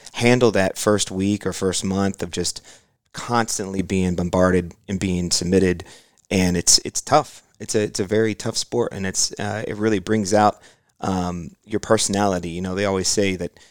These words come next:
you can't hide your personality on the mats, and it's, it's, it's true, you know? So hats off to you, man. And, you know, I, uh, I, I think you've learned, uh, you know, in terms of now purple belt, been training for several years now,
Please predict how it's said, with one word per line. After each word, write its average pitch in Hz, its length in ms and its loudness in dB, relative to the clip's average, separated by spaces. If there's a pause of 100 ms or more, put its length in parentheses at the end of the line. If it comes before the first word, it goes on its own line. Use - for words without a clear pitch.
(200)
you - 100 -18
can't 107 220 0
hide 104 160 2
your 98 60 -4
personality 98 580 -2
on 90 80 -6
the 90 60 -6
mats, 95 440 -2
and 87 320 -8
it's, - 360 -4 (200)
it's, - 360 -10
it's - 280 -8 (140)
true, 98 320 0 (220)
you 98 120 -4
know? 90 320 -6
So 92 400 -2 (100)
hats 107 240 2
off 104 160 2
to 98 100 -4
you, 101 220 2
man. 101 260 0
And, 90 160 -8 (440)
you 139 80 0
know, 131 260 2
I, 117 280 0
uh, 95 400 -8 (420)
I, - 140 -4
I 113 120 2
think 131 240 -8
you've 117 420 -8 (400)
learned, 107 520 2 (380)
uh, 90 460 0 (100)
you 113 120 -2
know, 101 120 2
in 101 160 -2
terms 117 360 0
of 95 300 -6 (300)
now 98 260 2 (140)
purple 107 220 2
belt, 104 420 4
been 101 100 -6
training 101 280 -2
for - 140 -8
several 95 300 2
years 98 260 0
now, 90 380 -6